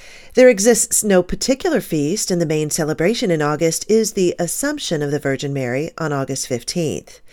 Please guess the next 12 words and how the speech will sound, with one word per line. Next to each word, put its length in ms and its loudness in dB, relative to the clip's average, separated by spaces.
The 80 2
month 240 2
of 120 2
August 400 4
became 320 0
associated 640 0
with 160 -2
the 100 0
Immaculate 520 -2
Heart 180 0
of 120 -8
Mary 460 0